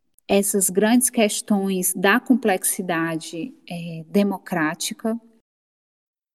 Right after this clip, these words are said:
Então, eu acho que é isso. Eu acho que minha dica não é especificamente de um livro,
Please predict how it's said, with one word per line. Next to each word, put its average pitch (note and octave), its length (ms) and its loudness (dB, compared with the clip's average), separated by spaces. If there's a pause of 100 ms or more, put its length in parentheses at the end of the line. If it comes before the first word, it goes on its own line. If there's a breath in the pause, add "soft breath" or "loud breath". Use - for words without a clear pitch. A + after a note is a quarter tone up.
(240)
Então, B3 280 2
eu C4+ 120 4
acho C4 320 -2
que - 120 -2
é D4+ 120 4
isso. G#3 320 2
Eu F#3 80 2
acho G#3+ 280 0
que G#3+ 400 -2
minha G#3+ 200 2 (120)
dica B3 400 2
não G3+ 160 0
é G#3+ 60 0
especificamente G3 960 -2
de G3 160 -6
um A3 120 4
livro, - 380 -4